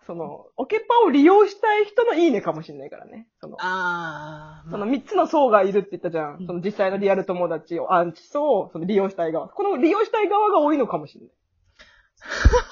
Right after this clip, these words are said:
Speaker 2: <laughs> さ、闇深っ。<laughs>
Speaker 1: でも、私さ、なんか思ったんだけど、多分オケパって、
Speaker 2: うん。
Speaker 1: なんか、ある意味キュレーターなのかなと思ったんだよね。
Speaker 2: うん。
Speaker 1: あの、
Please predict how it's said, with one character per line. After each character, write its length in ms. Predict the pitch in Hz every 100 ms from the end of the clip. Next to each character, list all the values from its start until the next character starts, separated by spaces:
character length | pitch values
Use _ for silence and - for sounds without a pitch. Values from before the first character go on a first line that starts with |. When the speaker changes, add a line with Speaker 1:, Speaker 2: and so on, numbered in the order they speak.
| 554 - 523 - 587 - 427 - 523 - 480 - 605 - -
Speaker 2:
<laughs> 40 | -
さ、 120 | 202
闇 340 | 165 220 480 427
深 380 | - 330 349 339
っ。 80 | - - - _ -
<laughs> 180 | 302 - 784 - _ _ - - - 523 -
Speaker 1:
で 80 | 349
も、 20 | - -
私 240 | 277 330 -
さ、 200 | 311 277
な 120 | 294
ん 20 |
か 200 | 233 196
思 100 | 220
っ 220 | 466 640 -
た 80 |
ん 80 | 269
だ 80 | 202
け 80 | 196
ど、 300 | 196 180 -
多 80 | 269
分 120 | 392
オ 100 | 262
ケ 120 | - 571 571 605 587 - 523
パ 60 | 277
っ 100 | 175
て、 80 | - _ _ -
Speaker 2:
う 40 |
ん。 40 | 247
Speaker 1:
な 0 |
ん 40 |
か、 280 | 202 175 - _ _ -
あ 60 | 523
る 260 | 740 466
意 40 | 226
味 20 |
キ 240 | - 302
ュ 40 | 339
レ 60 |
ー 40 | 480 480
タ 40 | 494 494 494
ー 40 |
な 40 | 330
の 40 |
か 100 | 202
な 120 | 180
と 100 | 185 160
思 100 | 156
っ 20 |
た 60 | 151
ん 60 |
だ 60 | 143
よ 40 |
ね。 140 | - _ _ _ _
Speaker 2:
う 240 | 320 294 190
ん。 40 |
Speaker 1:
あ 80 | 190
の、 460 | 175 180 180 175